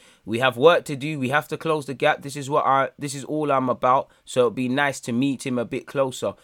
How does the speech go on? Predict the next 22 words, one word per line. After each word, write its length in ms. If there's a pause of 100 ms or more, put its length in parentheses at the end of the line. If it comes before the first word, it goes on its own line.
(120)
We're 220
in 120
constant 460
contact, 500
but 160
not 200
personal. 560 (160)
He 160
knows 280
what's 140
going 300
on 120
for 140
me 220
directly, 680 (200)
but 140
now 220
it's 160
nice 260
to 120
meet 260
him. 160